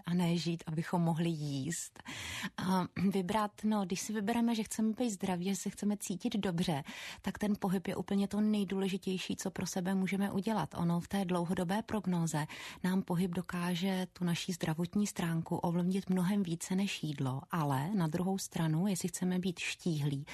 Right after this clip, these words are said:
tak se musí zapracovat hodně na tom jídle. Takže jsou to dva neodlišné, ono jsou to stejné úhly pohledu. Nakolik být zdravý, nakolik být štíhlý.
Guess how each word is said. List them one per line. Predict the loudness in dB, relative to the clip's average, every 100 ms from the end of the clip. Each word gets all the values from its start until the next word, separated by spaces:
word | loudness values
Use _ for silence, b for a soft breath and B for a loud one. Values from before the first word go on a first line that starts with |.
| B B B
tak | -6 -2
se | 0
musí | 0 0
zapracovat | -2 -2 -4 -2 -2
hodně | 0 0 2
na | 0
tom | 0 0
jídle. | 0 -2 -4
Takže | -4 -4 -2
jsou | -2 0
to | 0 -2 B B B
dva | 0 0 0 0
neodlišné, | 2 2 0 0 -2 -2 -2
ono | -2 -2
jsou | -4
to | -4
stejné | -4 -2 0 2
úhly | 2 0 0
pohledu. | 2 2 0 -2 -8 B B
Nakolik | -2 0 -2
být | -2 -4
zdravý, | -2 -2 0 -4 -8 -20 _ _ -10 -2
nakolik | -2 0 0
být | 0 -2
štíhlý. | -6 -2 -2 0 0 0 -2